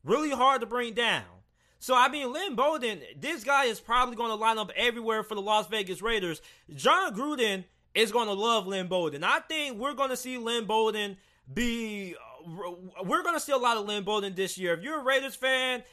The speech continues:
get familiar with Lynn Bowden. If you don't know who Lynn Bowden was before this video, you're pretty much gonna know who he is after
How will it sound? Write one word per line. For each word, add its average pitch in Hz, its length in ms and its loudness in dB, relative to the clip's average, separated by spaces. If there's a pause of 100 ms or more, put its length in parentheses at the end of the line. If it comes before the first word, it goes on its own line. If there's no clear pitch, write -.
(160)
get 302 180 -2
familiar 262 440 -2
with 214 200 0
Lynn 214 220 -2
Bowden. 175 320 -2
If 151 120 -8
you 254 140 -8
don't 294 240 2
know 269 160 4
who 247 160 -2
Lynn 247 220 0
Bowden 233 340 0
was 220 240 -2
before 240 400 2
this 240 160 -6
video, 233 500 0 (160)
you're 233 220 -2
pretty 269 220 -4
much 247 200 0
gonna 226 200 -2
know 226 180 0
who 226 80 -2
he 220 240 -2
is 208 220 0 (100)
after 208 580 4